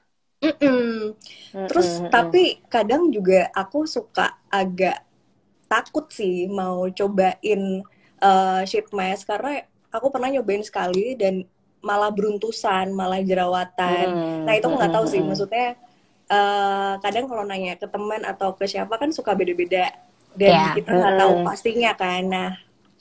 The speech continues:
Speaker 1: pas banget kalau hari ini kita ngobrolin tentang sheet mask, siapa tahu nih teman-teman juga sekalian, eh, baik cewek ataupun cowok kayaknya, eh, berguna juga ya, Dok,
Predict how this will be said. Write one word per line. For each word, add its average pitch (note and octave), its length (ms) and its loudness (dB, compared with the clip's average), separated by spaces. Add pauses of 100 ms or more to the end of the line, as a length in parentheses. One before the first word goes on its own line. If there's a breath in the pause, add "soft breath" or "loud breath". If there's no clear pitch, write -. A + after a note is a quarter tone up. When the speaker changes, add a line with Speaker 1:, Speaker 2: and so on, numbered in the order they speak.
Speaker 1:
pas G#3+ 200 0
banget F#3 360 0 (500)
kalau G3+ 240 2
hari G3+ 320 2
ini G3+ 300 -4
kita G3 220 -2
ngobrolin F#3+ 520 0
tentang F#3 400 -4
sheet F#3 240 -6
mask, A#3 320 -4 (340 loud breath)
siapa G3 220 -2
tahu G3+ 260 6
nih B3 120 0
teman-teman G3 420 -2
juga F3 340 0
sekalian, F3+ 960 -2
eh, F3+ 320 -2 (280)
baik G3 400 2
cewek G3+ 340 2 (420)
ataupun G3+ 460 -4
cowok G#3 300 2
kayaknya, A3+ 520 -2 (500)
eh, G3+ 400 0
berguna G3 460 2
juga G#3 220 2
ya, G#3+ 180 0
Dok, G3+ 160 0